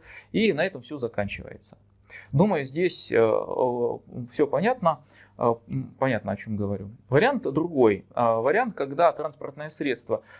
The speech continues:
бралось либо в аренду, либо есть какой-то другой перевозчик, э, ну, со-,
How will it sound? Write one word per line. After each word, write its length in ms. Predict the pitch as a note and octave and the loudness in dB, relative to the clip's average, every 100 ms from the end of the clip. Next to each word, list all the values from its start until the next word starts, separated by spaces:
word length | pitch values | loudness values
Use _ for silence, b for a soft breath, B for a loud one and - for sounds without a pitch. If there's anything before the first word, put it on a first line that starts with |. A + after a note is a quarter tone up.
| B | B
бралось 520 | B2+ D3 C#3 A#2 - | -2 2 4 2 0
либо 280 | C3 C#3 A#2 | 0 2 4
в 80 | A#2+ | 4
аренду, 480 | F3 C#4 A3+ G#3+ b b | 4 2 -2 -6 b b
либо 600 | - D3+ G#3+ E3 D#3+ C#3+ B2+ | -2 0 2 4 6 6 6
есть 340 | C3 F#3+ G3 | 0 -6 -6
какой-то 380 | - C3+ E3+ E3 | -6 -4 -4 -4
другой 340 | B2+ D3 C#3+ A#2 | -8 -4 -2 0
перевозчик, 680 | B2 B2 F#3 C4 - F3+ - | 0 -2 0 0 0 -2 -2
э, 320 | A2 B2+ A#2+ | 4 6 4
ну, 180 | E3+ - | 0 -4
со-, 220 | - C#3+ | -4 -6